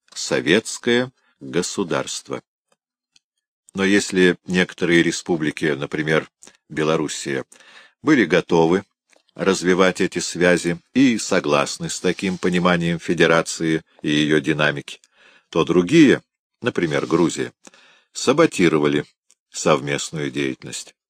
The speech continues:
В Грузии разделение коммунистической партии на сторонников и противников федерации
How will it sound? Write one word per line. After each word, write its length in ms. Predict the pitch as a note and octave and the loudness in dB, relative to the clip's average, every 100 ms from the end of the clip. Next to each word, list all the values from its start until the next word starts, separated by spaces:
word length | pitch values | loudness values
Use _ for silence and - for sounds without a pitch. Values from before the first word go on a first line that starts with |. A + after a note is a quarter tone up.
| _ _ _ _ _ - | _ _ _ _ _ -18
В 100 | D2 | -2
Грузии 580 | F2 D3+ D#3+ E3 D#3+ D3 | 6 6 8 8 8 6
разделение 760 | F#2+ F#2 D2 E2+ C#3 C3+ G#2 G2 | 4 4 4 6 6 6 4 4
коммунистической 960 | F#2 E2+ E2+ - C3+ - A2 - F#2 | 2 2 0 0 0 0 -2 0 0
партии 460 | - A2+ G#2+ F2+ D#2 | 2 2 2 0 0
на 100 | - | 0
сторонников 840 | - F2+ G2+ A2 F2+ E2 E2+ - | -2 2 4 4 2 0 -2 -2
и 140 | G2+ F#2 | -4 -2
противников 760 | F2 E2 - D#2+ D#2+ E2 F2+ | 2 2 2 0 0 -2 -4
федерации 760 | - F#2+ F#2+ G2 G2+ - G#2+ | -4 -2 2 2 2 -2 -4